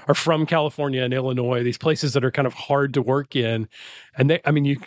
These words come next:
you should see their faces when these owners come in and rent, you know, they'll rent twenty thousand square feet from us and start operating. And they're like, "You mean I got my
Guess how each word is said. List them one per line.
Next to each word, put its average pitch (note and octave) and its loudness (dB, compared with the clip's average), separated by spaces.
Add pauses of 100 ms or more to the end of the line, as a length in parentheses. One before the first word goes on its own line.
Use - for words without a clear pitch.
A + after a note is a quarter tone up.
(120)
you F3 -2
should - -4
see - 0
their C#3+ 0
faces C#3 -2
when B2 2
these A#2 0
owners B2+ 0
come A#2+ 0
in A#2+ 0
and A2+ -2
rent, A#2+ 0
you C3 -4
know, B2+ 0
they'll C#3 0
rent C3+ -2
twenty D#3 0
thousand C#3 -2
square C3 -2
feet C#3 -2
from C3+ 0
us A#2 -2
and B2 -4
start A2+ -2
operating. A2+ 0
And A2+ 0
they're A#2 0
like, A#2+ -2 (540)
"You E3 -2
mean G3 2
I G#3 2
got G#3+ 0
my F3+ 0